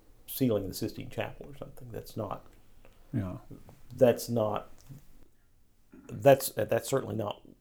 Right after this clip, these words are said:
Speaker 1: how the Sistine Chapel came about. It was a very exuberant, original, brilliant exercise.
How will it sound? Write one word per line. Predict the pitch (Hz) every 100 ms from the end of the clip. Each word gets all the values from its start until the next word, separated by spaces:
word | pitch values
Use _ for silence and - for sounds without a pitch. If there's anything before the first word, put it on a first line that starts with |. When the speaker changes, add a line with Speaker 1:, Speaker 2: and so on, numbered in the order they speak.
| -
Speaker 1:
how | - 117
the | 101
Sistine | - 101 110 -
Chapel | 117 90
came | 101 92
about. | 87 160 113
It | 104
was | 110
a | 104
very | 113 117 113 107 101 - - - - - -
exuberant, | 123 113 110 131 156 123 131 123 117 - -
original, | - 110 113 135 131 123 123 107 101 92 - 123 - - - - - - 113
brilliant | 104 123 131 131 117 - -
exercise. | 135 - 120 - - 123 - - - -